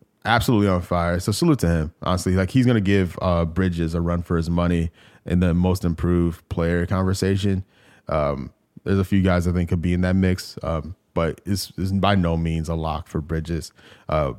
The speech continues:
but I think Bridges is certainly on his way if he continues to play this way. Um,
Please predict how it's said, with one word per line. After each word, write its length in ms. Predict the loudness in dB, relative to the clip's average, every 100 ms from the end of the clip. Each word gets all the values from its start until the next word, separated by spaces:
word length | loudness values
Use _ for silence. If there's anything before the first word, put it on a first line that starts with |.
| -2
but 360 | 4 4 4 -6 0
I 60 | 4
think 200 | 4 4
Bridges 480 | 4 4 2 -2 -2
is 300 | 2 2 0
certainly 520 | 0 2 2 2 0 -2 _ 0
on 180 | 4 6
his 160 | 6
way 300 | 4 4 2
if 100 | 0
he 80 | -2
continues 460 | 0 0 0 0 0
to 80 | -2
play 200 | -2 -2
this 220 | -2 -2
way. 240 | -2 -2 -8 _ _ _ _ _
Um, 320 | -8 -6 -8